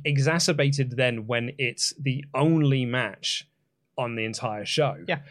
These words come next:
Speaker 1: Like, that almost highlights it further. If you only
Speaker 2: Mm-hmm.
Speaker 1: have one women's match on a card and then there is a botch within that match, it's like, "Well, all the women's matches are then just nothing but botch fest," right?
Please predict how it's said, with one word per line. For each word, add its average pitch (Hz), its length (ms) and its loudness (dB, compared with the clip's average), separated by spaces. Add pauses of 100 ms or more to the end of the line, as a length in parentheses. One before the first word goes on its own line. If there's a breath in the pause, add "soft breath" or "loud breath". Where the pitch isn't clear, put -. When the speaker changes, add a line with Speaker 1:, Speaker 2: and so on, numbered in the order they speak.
Speaker 1:
Like, 156 140 2
that 160 160 4
almost 151 260 0
highlights 147 520 2
it 120 120 -4
further. 123 360 2
If 110 120 -6
you 170 120 2
only 180 120 4
Speaker 2:
Mm-hmm. 151 100 2
Speaker 1:
have 127 80 -2
one 143 260 2
women's 139 280 4
match 131 220 -2
on 120 80 -4
a 117 60 -6
card 123 320 0
and 123 200 -8
then 120 200 0
there 113 100 -2
is 110 80 -6
a 117 80 -2
botch 120 260 -2
within 107 240 -6
that 107 200 -8
match, 120 240 -4
it's 107 100 -6
like, 113 140 -2
"Well, 143 160 6
all 139 260 6
the 131 80 4
women's 110 380 -4
matches 110 340 -10
are 104 140 -8
then 104 180 -10
just 104 220 -12
nothing 107 220 -12
but 104 140 -10
botch 135 240 -2
fest," - 320 -14
right? - 160 -16